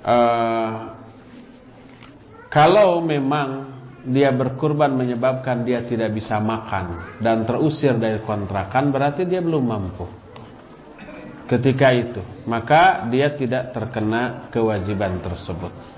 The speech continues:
Jadi kalau kebutuhan pokok sudah terpenuhi untuk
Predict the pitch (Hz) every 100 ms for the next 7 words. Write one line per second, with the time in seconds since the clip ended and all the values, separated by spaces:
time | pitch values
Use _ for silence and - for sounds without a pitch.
0 | - - - - - - 127 165 160 180
1 | 180 165 - - - - - - - -
2 | - - - 135 156 165 156 151 135 165
3 | - 151 - 143 131 127 135 123 131 123
4 | 120 147 131 107 113 - -